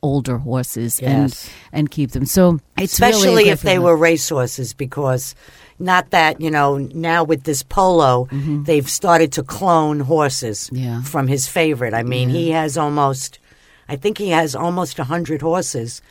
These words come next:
Speaker 2: 'Cause, you know,
Speaker 1: Who?
Speaker 2: when you pl-,
Speaker 1: Who's
Speaker 2: that,
Speaker 1: this?
Speaker 2: I think he's the guy from, uh, Ralph Lauren, that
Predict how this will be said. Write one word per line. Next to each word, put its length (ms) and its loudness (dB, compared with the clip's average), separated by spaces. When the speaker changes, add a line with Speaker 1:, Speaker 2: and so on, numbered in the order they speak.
Speaker 2:
'Cause, 180 -4
you 60 4
know, 80 6
Speaker 1:
Who? 60 4
Speaker 2:
when 120 0
you 80 -2
pl-, 240 -10
Speaker 1:
Who's 180 -8
Speaker 2:
that, 220 0
Speaker 1:
this? 180 -16
Speaker 2:
I 100 0
think 280 -4
he's 240 -10
the 80 -2
guy 260 0
from, 500 -6
uh, 100 -12
Ralph 360 -2
Lauren, 420 -4
that 200 -8